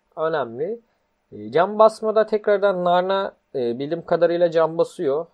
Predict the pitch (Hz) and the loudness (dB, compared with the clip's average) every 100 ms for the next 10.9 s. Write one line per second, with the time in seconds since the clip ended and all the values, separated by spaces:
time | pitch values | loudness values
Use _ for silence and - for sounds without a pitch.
0 | - 107 107 131 160 160 156 156 160 165 | -10 -4 0 4 4 2 -4 -8 -8 -8
1 | - 143 151 - 156 156 147 143 151 156 | -4 -2 -2 -2 -2 -2 -8 -6 -4 -4
2 | 165 156 127 123 165 175 _ _ - 143 | -6 -10 -12 -10 -12 -14 _ _ -10 -10
3 | 156 147 135 147 _ - 175 64 76 - | -10 -12 -18 -20 _ -14 -12 -10 -12 -12
4 | 120 143 147 143 139 131 135 131 151 151 | -12 -10 -6 -6 -6 -8 -8 -4 -6 -8
5 | - _ _ _ _ 185 226 - 170 208 | -16 _ _ _ _ 0 0 -2 0 2
6 | 220 - 120 143 180 190 190 208 202 196 | 0 -2 0 0 2 -2 -2 -4 -4 -4
7 | 196 202 - - 120 104 - _ _ - | -6 -8 -12 -10 -8 -8 -10 _ _ -4
8 | 165 151 - 196 190 - 190 170 139 131 | 0 0 -2 -6 -8 -6 -4 -4 -4 -2
9 | 139 160 165 165 165 156 160 160 170 151 | 0 0 0 -2 -2 -4 -4 -4 -6 -6
10 | 147 165 175 170 165 - 156 160 | -2 -2 0 -2 -4 -6 -6 -4